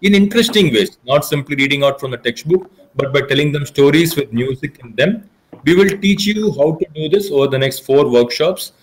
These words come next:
I think the calendar, the workshop dates are already announced to you, and we request all of you to participate and learn how to make audio materials.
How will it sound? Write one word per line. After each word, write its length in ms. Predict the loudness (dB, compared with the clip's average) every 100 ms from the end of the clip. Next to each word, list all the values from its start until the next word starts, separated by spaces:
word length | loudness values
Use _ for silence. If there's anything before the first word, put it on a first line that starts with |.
| _ -6
I 80 | -2
think 160 | 0
the 80 | 0
calendar, 560 | 0 2 2 2 0 0
the 100 | 0
workshop 440 | 2 2 -2 -2
dates 200 | -4 -2
are 80 | 2
already 280 | 2 2 2
announced 360 | 0 0 -4 -4
to 60 |
you, 280 | -2 -2 -8 _ _
and 120 | -4 -2
we 60 |
request 400 | -2 -2 -2 2
all 160 | 4 4
of 140 | 2
you 80 | 0
to 100 | 0
participate 680 | 2 0 0 -4 -6 -4 -2
and 160 | -2
learn 180 | 0 0
how 140 | 0 -2
to 120 | -4
make 200 | -4 0
audio 220 | 0 0
materials. 540 | -4 -4 -2 -2 -4